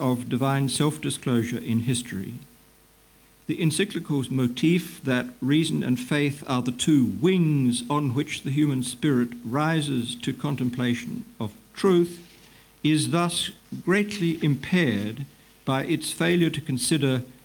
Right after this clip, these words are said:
so to speak, how the wings are joined. All these matters are equally or even more absent, as unsurprisingly as regrettably, from Pope Francis's encyclical taken over from Benedict the sixteenth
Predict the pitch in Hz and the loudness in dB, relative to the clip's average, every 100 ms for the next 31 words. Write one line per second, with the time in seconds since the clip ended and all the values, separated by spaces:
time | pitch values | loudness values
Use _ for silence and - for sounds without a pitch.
0 | - - 117 - 165 156 156 - - 143 | -8 -4 -2 -2 0 0 -2 -12 -6 -2
1 | 147 131 127 170 160 147 139 123 - - | 0 0 2 4 4 2 0 -2 -6 -10
2 | - 120 107 117 107 92 92 90 113 - | -4 -2 0 2 2 0 -4 -8 -12 -18
3 | - _ _ _ _ _ _ _ _ _ | -20 _ _ _ _ _ _ _ _ _
4 | _ _ _ _ _ _ _ _ _ - | _ _ _ _ _ _ _ _ _ 0
5 | 185 208 190 170 151 156 151 160 135 131 | 2 4 4 4 2 2 0 2 2 2
6 | 170 160 147 143 127 123 123 123 156 160 | 0 2 4 4 4 4 6 6 6 4
7 | 151 139 143 139 - 139 143 - - - | 4 2 -2 -2 0 0 -2 -6 -8 -2
8 | 139 143 - 139 - 120 135 131 123 117 | 0 0 0 0 0 -2 0 0 2 2
9 | 113 - 107 - 113 156 160 135 117 117 | 0 -2 -6 -6 -2 0 0 -2 0 0
10 | - 131 127 147 143 - 147 127 135 107 | 0 -2 0 0 -2 -2 -2 -2 -4 -6
11 | 120 113 - 196 190 - 139 131 123 123 | -4 -4 -2 -4 -6 -8 -4 -4 0 -2
12 | 120 120 139 139 127 - 113 110 117 107 | -2 -2 0 0 -2 -4 -4 0 0 0
13 | 113 - 104 120 117 - 117 113 | -6 -10 -10 -8 -6 0 0 0